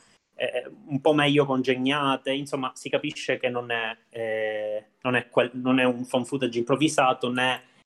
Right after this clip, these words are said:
è di quei mockbuster alla Alien Origin, per dire, che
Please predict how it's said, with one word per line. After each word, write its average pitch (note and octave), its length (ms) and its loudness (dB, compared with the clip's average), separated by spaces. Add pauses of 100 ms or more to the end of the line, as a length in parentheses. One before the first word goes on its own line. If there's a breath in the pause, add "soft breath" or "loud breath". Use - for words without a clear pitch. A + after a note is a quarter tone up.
(160)
è C3 180 2
di B2+ 160 -6
quei C3 240 2
mockbuster B2 800 0
alla A2+ 400 2
Alien A#2 380 0
Origin, A2 720 -10
per A#2 160 -4
dire, G#2+ 340 -6
che G#2 300 -10